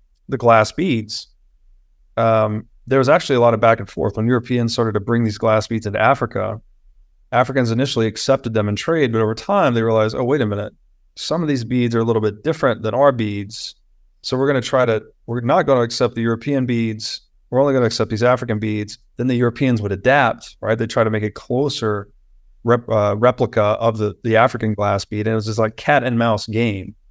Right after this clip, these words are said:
But over time, uh, glass beads were produced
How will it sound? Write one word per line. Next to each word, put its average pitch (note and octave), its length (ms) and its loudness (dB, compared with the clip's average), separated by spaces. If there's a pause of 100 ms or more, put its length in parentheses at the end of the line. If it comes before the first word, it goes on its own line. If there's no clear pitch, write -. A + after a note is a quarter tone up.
(360)
But A2+ 120 0
over A#2 180 2
time, A#2 600 2 (560)
uh, G#2+ 180 2
glass G#2+ 280 4
beads A2 520 -8 (160)
were G#2 260 0
produced G#2+ 640 -4